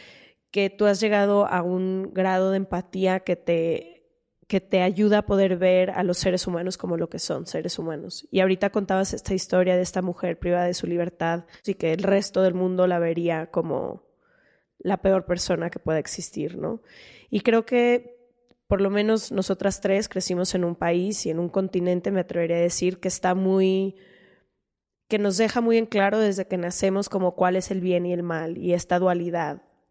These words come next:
que, que poco deja ver la humanidad en las personas, porque o eres buena o eres malo, o eres culpa o eres castigo.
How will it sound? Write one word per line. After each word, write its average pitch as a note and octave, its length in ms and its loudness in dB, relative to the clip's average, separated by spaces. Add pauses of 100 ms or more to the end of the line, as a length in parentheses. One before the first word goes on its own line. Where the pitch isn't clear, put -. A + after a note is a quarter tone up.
(120)
que, E3 360 -2
que F#3+ 100 -2
poco G3+ 520 2
deja F#3+ 540 -2 (240)
ver G3 440 2
la F#3+ 120 2
humanidad F#3 420 0
en F#3+ 80 2
las F3+ 140 -2
personas, F3+ 540 0
porque - 380 -2
o F#3+ 120 4
eres G3+ 260 2
buena G3+ 320 0
o G3 60 2
eres F#3 160 0
malo, F3+ 340 2
o F#3 160 4
eres F#3+ 180 0
culpa G3 300 0
o F#3+ 60 4
eres F#3 140 0
castigo. F#3 540 0